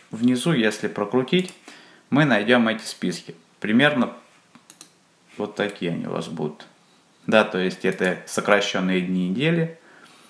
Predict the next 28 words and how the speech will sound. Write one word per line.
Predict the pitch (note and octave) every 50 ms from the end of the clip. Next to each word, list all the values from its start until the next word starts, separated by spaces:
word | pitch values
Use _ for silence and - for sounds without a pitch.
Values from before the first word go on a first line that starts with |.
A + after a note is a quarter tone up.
| - - - - -
дни | - G2+ G#2 G#2+ G#2
недели | G2+ G2 G2+ G#2+ A#2+ D3 E3+ F3 E3+ D#3+
полные, | E3 - D3 D3 D3 C#3+ C#3+ C#3 C3+ C3 B2+ A#2+ A#2 A#2 - - - _ _ - - _ -
да, | - A2 A2 G#2+
сокращённые | A2 - - - G#2 G2+ G#2 G2+ - - G2+ F#2+ F#2 F2 F#2
месяцы | A2 C3+ D#3+ E3+ E3+ - - - - B2 -
и | - - G#2+ A#2
полные | A#2 - - G#2+ A2 G#2+ G#2 G#2 G#2
месяцы. | G#2 G#2+ F#2+ E2+ D#2+ - - - - B2
Как | - - D#3+ F3 E3+
с | - -
ними | - B2 B2 A#2+ A#2
работать? | A2+ A2+ A2+ A2+ A2 G2+ - - - - - _ - - - - _ _ _
То | - C3
есть, | C3+ C3 - -
если | D#3 D#3+ D#3+ D#3+ D3+ C#3
мы | C3+ C#3 C3+
вводим | C3+ C#3+ C#3+ B2 A2 G#2 G#2
понедельник, | - A#2 A#2+ C3 C3 C#3+ F3 F3+ F3 D#3 G#2 F2 - - - - _ _ _ _ _ -
и | C3 C#3 C3
в | -
правом | - D3 C#3 C3+ B2 B2+ C#3
нижнем | C#3 B2+ A#2 - G#2+ A2 A#2
углу | A#2+ B2+ B2+ A#2
берём | G2 A2 A2+ A2+ A2+ G#2+ G2 G2 F#2
за | G2 G2+ G2+ F#2+ F#2 F2+ - - - - - -
чёрный | - - B2 A#2 A#2 B2 C3
крестик, | - E3+ E3+ F3 E3+ E3+ - - B2 -